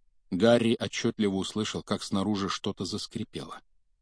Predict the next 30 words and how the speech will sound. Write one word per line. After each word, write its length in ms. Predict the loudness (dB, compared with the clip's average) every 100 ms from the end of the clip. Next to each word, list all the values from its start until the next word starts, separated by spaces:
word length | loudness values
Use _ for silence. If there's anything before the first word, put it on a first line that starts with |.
| _ -20 -20 _ 0
Ему 220 | 4 4
хотелось 480 | 4 0 2 0 2
верить, 260 | 2 0
что 180 | -2 -4
крыша 380 | -2 -2 0 -2
домика 460 | 0 2 2 2 0
выдержит 600 | 2 2 0 -2 -6 -6
атаку 420 | -8 -2 -4 -2
дождя 400 | -2 -2 -2 -2
и 80 | 0
ветра 400 | 0 -2 -4 -10 -12 -14 0
и 120 | 4
не 120 | 4
провалится 580 | 4 2 2 0 -2 -2
внутрь, 420 | 2 2 0 -10 -14 -20 -20 _
хотя, 280 | -4 0 2
возможно, 440 | 2 2 2 0
так 200 | -2 -4
стало 300 | -2 0 0
бы 120 | 0
теплее. 480 | -6 -6 -4 -4 -4 -12 _ -20 -6
Все 160 | 2
равно 260 | 4 4 2
хуже, 320 | 2 -2 -2
чем 220 | -4 -4
сейчас, 400 | -6 -6 -4 -4
быть 240 | -4 -6 -6
уже 160 | -4
не 120 | -2 -2
могло. 380 | -4 -8 -12